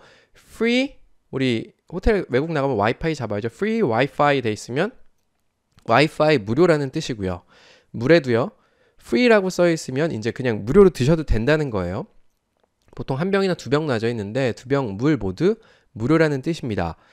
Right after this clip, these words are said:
그래서 free라고 써 있으면은 무료라는 뜻이라고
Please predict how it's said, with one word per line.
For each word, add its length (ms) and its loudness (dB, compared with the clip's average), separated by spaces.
그래서 320 2
free라고 520 2
써 180 0
있으면은 680 -2
무료라는 380 0
뜻이라고 840 -4